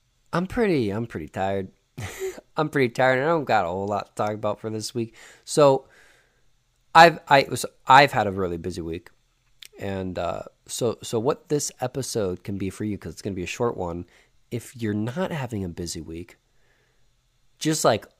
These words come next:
save this podcast, save this episode if you're not having a busy week. And then when you do have a busy week, you can just listen to this one instead, 'cause it's a short episode, right? It can be, uh, this one can be listened to during your busy week, 'cause we're gonna keep it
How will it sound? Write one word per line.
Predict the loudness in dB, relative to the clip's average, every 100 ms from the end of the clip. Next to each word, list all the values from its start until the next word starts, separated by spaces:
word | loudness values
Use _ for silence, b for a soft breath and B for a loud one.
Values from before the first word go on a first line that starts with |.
| _
save | -8 -4 -2 -2 -2
this | -4
podcast, | -2 -4 -4 -4 -6 -4 -8 -12 -12
save | -6 -4 -4
this | -4 -4
episode | -6 -6 -6 -4 -4
if | -6
you're | -6
not | -6
having | -6 -6
a | -4
busy | -4 -6
week. | -4 -6 -6 -14 b b b b
And | -2
then | 0
when | 0
you | -2
do | -2 0
have | 0 0
a |
busy | -2 -4 -4 -4
week, | -6 -8 b b b
you | -6
can | -4
just | -4 -6
listen | -6 -6 -4
to |
this | 0 -2 -2
one | -6
instead, | -6 -8 -2 -2 -2 -6 B B B _ -20 -8
'cause | -6
it's | -6 -8
a | -6 -8
short | -4 -4 -2
episode, | -2 -6 -10 -12 -14 _ _ _ _ _ -6
right? | -2 -2 -4 _ _ _ -6
It | -2
can | 0 0
be, | 0 0
uh, | 0 -2
this | -6 -4
one | -4
can | -2
be | -2
listened | -4 -4 -6
to | -4
during | -2 -2
your | -2
busy | -4 -4
week, | -4 -4
'cause | -6 -10
we're | -8
gonna | -6 -6 -6
keep | -8 -6
it | -8